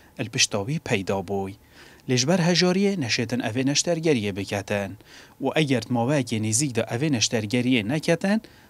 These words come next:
رنگ شللی ببیتن. فواز ات بجیتن چه درگهت برپرسن حزب دست حالات نماینه من نقطاین.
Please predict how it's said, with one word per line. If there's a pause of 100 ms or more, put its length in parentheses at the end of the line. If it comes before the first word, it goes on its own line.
(160)
رنگ
شللی
ببیتن. (160)
فواز
ات
بجیتن (100)
چه
درگهت
برپرسن
حزب
دست
حالات
نماینه
من
نقطاین.